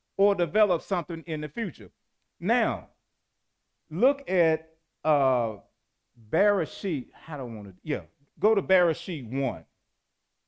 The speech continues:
Now notice to become, that's the English definition, having the capacity to become or develop something in the future. But see, that's the English definition,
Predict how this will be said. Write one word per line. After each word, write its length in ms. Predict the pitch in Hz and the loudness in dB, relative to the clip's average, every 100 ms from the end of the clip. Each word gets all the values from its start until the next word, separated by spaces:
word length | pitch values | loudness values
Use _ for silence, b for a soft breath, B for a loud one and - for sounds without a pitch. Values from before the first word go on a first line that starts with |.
| _ - | _ -6
Now 160 | 131 | -4
notice 420 | 143 196 208 170 - | 0 2 2 0 -4
to 220 | - 196 | -6 -2
become, 840 | 165 - - 214 175 113 110 123 _ _ _ _ _ _ _ _ | -2 -4 -2 0 0 -2 -6 -14 _ _ _ _ _ _ _ _
that's 220 | 156 175 | -2 -2
the 120 | 165 | -4
English 280 | 202 196 131 | -4 -4 -2
definition, 760 | 143 131 117 110 101 104 104 - _ _ _ | -2 -2 -4 -8 -8 -14 -18 -20 _ _ _
having 220 | 165 185 | -2 0
the 60 | 170 | -2
capacity 840 | - 135 190 190 190 156 143 135 131 | -6 -8 -4 -4 -4 -10 -6 -6 -6
to 240 | - 190 | -10 -10
become 480 | 147 - 185 165 156 | -10 -4 -4 -4 -6
or 100 | 143 | -8
develop 500 | 123 123 139 175 131 | -6 -6 -4 -4 -4
something 380 | - 147 131 127 | -8 -10 -10 -10
in 80 | 123 | -10
the 80 | 120 | -10
future. 440 | 202 165 - 73 _ _ _ _ _ _ _ | -8 -8 -10 -20 _ _ _ _ _ _ _
But 140 | 147 | -6
see, 400 | 147 190 175 160 - _ _ _ _ _ 113 | -2 -2 -2 -4 -12 _ _ _ _ _ -2
that's 360 | 175 233 233 - - | 4 4 2 -8 -2
the 180 | 160 | 0
English 380 | 202 226 220 160 | 0 0 0 -2
definition, 920 | 139 151 - 131 170 202 - 107 104 | 2 0 0 -2 0 -2 -4 -12 -14